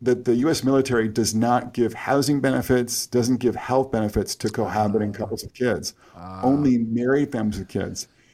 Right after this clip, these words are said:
Speaker 1: And the consequence
Speaker 2: Interesting.
Speaker 1: is much more marriage in the military. So we already have, I think, evidence that
Speaker 2: Mm.
Speaker 1: if we were more kind of intentional about structuring some of our policies in ways that were marriage friendly,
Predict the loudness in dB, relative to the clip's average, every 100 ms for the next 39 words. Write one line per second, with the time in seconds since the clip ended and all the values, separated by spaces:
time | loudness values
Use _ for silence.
0 | _ -6 -2 -2 0 0 0 -2 -2 -4
1 | -4 -6 -6 -2 0 0 -2 -2 0 2
2 | 2 0 -2 -2 -2 -4 -6 -2 2 6
3 | 6 6 4 4 2 0 -2 0 2 2
4 | 2 2 2 2 -2 -16 -20 _ -4 0
5 | 2 4 4 6 6 4 2 0 2 0
6 | 0 0 0 2 2 4 4 4 4 0
7 | -6 -2 0 0 -4 -2 0 2 4 2
8 | 0 0 -2 0 0 2 0 -2 -4 0
9 | 0 2 2 0 0 0 2 4 2